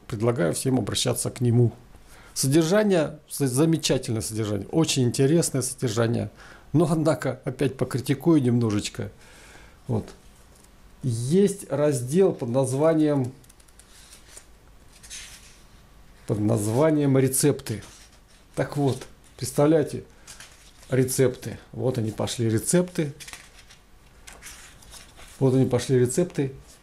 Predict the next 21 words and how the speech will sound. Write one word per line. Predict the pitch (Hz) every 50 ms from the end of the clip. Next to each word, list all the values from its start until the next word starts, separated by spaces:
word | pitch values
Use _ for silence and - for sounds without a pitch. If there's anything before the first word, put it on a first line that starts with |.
| - - - - - -
И | 180 208
вот | 220 220 208 214
такие | - 185 175 180 - 202 196 196
рисунки, | 190 190 185 - 175 175 160 131 - 131 120 104 - - - - - - -
и | 131 143
вот | 156 156 151
такие | 160 156 143 - 185 175
фотографии. | 180 - - - 135 135 143 147 139 135 - - 117 110 - - -
Черно-белые | - 226 220 208 202 208 202 202 185 156 156 156 165 214 220 226 214 202 190 180 175 160
фотографии. | 156 - 175 175 - 196 180 175 180 196 208 202 202 185 - 160 143 131 110 104 117 - - - - - - - - - - - - -
Уважаемые | - 131 139 156 160 165 160 175 185 180 180 175 160 151 147 135 123 117 104 - - - - -
зрители | 127 120 147 160 165 175 - - 147 131 127 123
YouTube | 120 123 123 - 156 151 -
канала | - 135 131 135 139 143 139 131
Политсигнал, | 131 - 131 127 120 120 - 131 123 127 123 117 110
представляете, | - - 151 143 - - 180 180 180 156 135 117 - - -
черно-белые | - - 208 196 196 196 190 180 180 175 156 156 208 220 214 208 202 185 170
фотографии. | - - 165 - 151 151 151 151 175 180 185 175 175 - - - 98 - - - - - - - - - -
Это | 170 175 175 175 165
как | 165 - - - - 101 - 185 190 - - - _
так? | - 180 165 143 131 - -